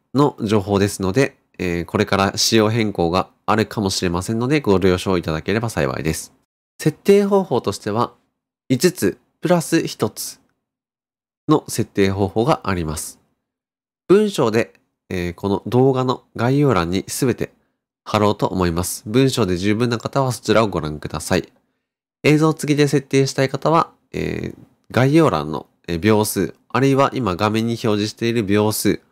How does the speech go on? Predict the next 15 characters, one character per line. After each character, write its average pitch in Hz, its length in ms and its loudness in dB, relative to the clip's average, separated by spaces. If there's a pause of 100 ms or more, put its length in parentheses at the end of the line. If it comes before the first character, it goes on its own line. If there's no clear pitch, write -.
(400)
を 131 140 0
参 139 260 0
考 135 220 4
に、 143 180 0
え 92 100 -4
ー、 - 40 -4
必 - 260 -4
要 107 100 4
な 98 120 2
情 98 160 2
報 104 160 -2
だ 120 100 -4
け、 - 320 0 (320)
え 85 380 -10
ー、 - 0 -